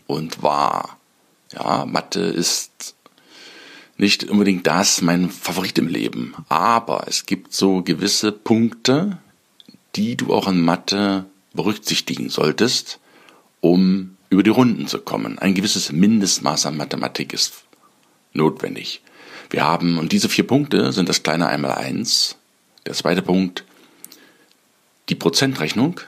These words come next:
der dritte Punkt, der Überschlag und der vierte Punkt, der Dreisatz. Und wichtig,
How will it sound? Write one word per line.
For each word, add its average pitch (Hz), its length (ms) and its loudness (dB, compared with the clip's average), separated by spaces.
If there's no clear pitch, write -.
der - 80 -6
dritte - 340 -2
Punkt, 107 400 0
der 53 80 0
Überschlag 95 720 2
und 85 140 -6
der 76 80 -2
vierte - 320 -8
Punkt, - 480 -10
der 53 80 -6
Dreisatz. - 720 0
Und 87 480 2
wichtig, - 580 -2